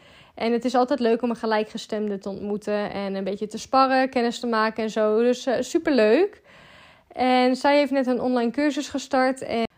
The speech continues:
binnenkort start natuurlijk mijn cursus etiketten lezen. Dus ik dacht, "Hey, dat is leuk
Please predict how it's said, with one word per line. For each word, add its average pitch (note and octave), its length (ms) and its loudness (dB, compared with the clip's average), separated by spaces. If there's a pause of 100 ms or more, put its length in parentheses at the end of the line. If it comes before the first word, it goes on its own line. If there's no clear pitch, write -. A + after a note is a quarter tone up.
(140)
binnenkort C#4 320 4
start D4+ 220 4
natuurlijk C#4 400 0
mijn C4 260 4
cursus C4+ 500 2
etiketten D4 540 0
lezen. A3 320 2
Dus B3 160 0
ik C4 100 -2
dacht, B3 180 2
"Hey, D4+ 160 2
dat C4+ 100 2
is C4 60 -8
leuk A#3+ 260 4